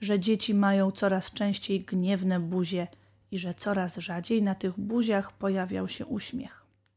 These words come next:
Pewnego dnia do sali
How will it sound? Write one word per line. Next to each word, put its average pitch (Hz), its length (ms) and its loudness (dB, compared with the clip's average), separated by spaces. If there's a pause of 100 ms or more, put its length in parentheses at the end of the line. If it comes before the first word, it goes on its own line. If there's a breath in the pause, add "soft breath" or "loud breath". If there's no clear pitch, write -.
(1600)
Pewnego 190 440 2
dnia 156 440 -8 (560)
do 202 160 2
sali 311 580 4